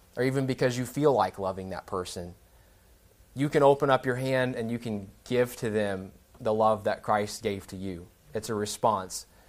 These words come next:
Giving to others, whether materially or spiritually, is an oppor-, is an opportunity. It's not an, it's not a necessity. It's not something that I have to do. It's an opportunity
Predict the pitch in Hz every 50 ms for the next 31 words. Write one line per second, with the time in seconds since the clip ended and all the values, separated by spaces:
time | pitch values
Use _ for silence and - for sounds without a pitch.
0 | - - - - - - - - 117 110 123 139 147 151 165 160 151 156 131 131
1 | 131 135 135 131 120 135 123 120 113 110 110 110 - - 139 139 135 131 139 131
2 | 131 135 135 131 135 139 - 113 104 - - - 123 120 117 120 117 - 135 123
3 | 123 123 - 117 107 107 120 107 113 110 - - - 120 110 107 113 117 107 104
4 | - 110 - - 110 104 95 90 90 85 87 - - - - - - - - -
5 | - - 110 - - - 120 120 120 120 117 - - - - - _ _ 113 110
6 | 104 101 - - - - 117 107 - - 120 113 113 113 107 104 101 - - 120
7 | 113 110 - - 117 110 107 104 98 101 117 113 110 - - 110 110 107 107 101
8 | 101 95 95 107 107 104 101 - - 101 107 104 107 110 107 104 - 120 113 113
9 | 113 - 117 107 - - 120 117 113 113 113 113 113 113